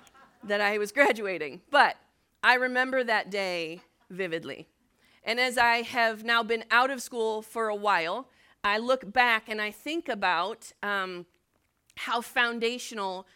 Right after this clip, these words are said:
those years were in my life, right? I know we've all had those moments where, like, we were like, "What am I ever gonna do with this after I graduate?" And then I'll admit there are some of those things that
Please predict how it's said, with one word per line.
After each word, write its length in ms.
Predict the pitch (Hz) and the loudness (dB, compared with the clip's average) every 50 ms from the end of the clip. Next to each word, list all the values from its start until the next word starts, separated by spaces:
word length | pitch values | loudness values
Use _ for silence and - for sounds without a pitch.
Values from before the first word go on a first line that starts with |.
| _ _ | _ _
those 300 | - 196 208 208 214 196 | -4 -4 -2 -2 -4 -6
years 300 | 190 202 208 208 202 190 | -8 -6 -4 -4 -4 -6
were 420 | 190 180 185 175 160 156 131 156 - _ _ _ | -6 -4 -2 -2 0 -2 -4 -6 -8 _ _ _
in 140 | 180 185 180 | -10 -6 -4
my 160 | 175 160 156 | -4 -4 -4
life, 480 | 151 147 131 - - - - - - _ _ _ _ _ _ _ _ _ _ _ _ _ _ | -4 -6 -8 -8 -10 -18 -20 -20 -20 _ _ _ _ _ _ _ _ _ _ _ _ _ _
right? 200 | 175 180 180 - - | -2 -2 -2 2 0
I 140 | 202 208 | 0 0
know 320 | 220 220 220 214 202 202 202 | 2 0 -2 0 0 -2 -4
we've 260 | - 202 208 202 196 _ | -4 -6 -8 -8 -4 _
all 180 | 190 196 202 220 | 0 0 0 0
had 220 | 226 214 208 202 | -4 -6 -8 -6
those 180 | 190 185 185 185 | -6 -8 -8 -6
moments 320 | 180 175 175 170 165 - | -8 -6 -6 -8 -10 -8
where, 140 | 185 170 170 | -6 -6 -4
like, 140 | 165 147 - - - | -4 -6 -8 -12 -16
we 160 | - 180 180 | -12 -10 -8
were 100 | 185 185 | -6 -6
like, 440 | 170 165 156 147 147 143 - - _ _ _ _ _ _ _ _ _ _ | -4 -4 -4 -6 -8 -10 -12 -18 _ _ _ _ _ _ _ _ _ _
"What 120 | _ 202 233 | _ -14 -12
am 80 | 254 | -12
I 100 | 240 214 - _ | -12 -14 -14 _
ever 220 | 190 185 190 202 | -16 -16 -14 -16
gonna 180 | 185 185 170 160 | -16 -12 -12 -12
do 200 | 160 165 - 160 | -12 -12 -14 -14
with 100 | 151 143 | -14 -14
this 220 | - 143 139 - | -14 -14 -14 -12
after 200 | 131 135 - - | -14 -14 -14 -12
I 60 | 135 139 | -14 -14
graduate?" 540 | 143 143 139 131 135 - - - - - _ _ _ _ _ _ _ _ | -12 -14 -14 -14 -16 -16 -18 -20 -20 -20 _ _ _ _ _ _ _ _
And 100 | 160 151 | -14 -10
then 80 | 147 147 | -8 -8
I'll 180 | 151 160 185 | -8 -6 -6
admit 320 | 233 247 254 226 220 220 _ - | -8 -8 -8 -8 -8 -10 _ -6
there 140 | 190 180 175 | -2 -2 0
are 120 | 170 226 | -2 -2
some 240 | - - 175 165 170 | -6 -10 -10 -8 -8
of 120 | 196 208 | -8 -8
those 200 | 220 233 240 240 | -6 -8 -8 -8
things 400 | - - 175 170 170 175 190 180 | -8 -10 -10 -10 -10 -12 -14 -10
that 320 | - 180 170 165 - _ | -6 -6 -6 -6 -8 _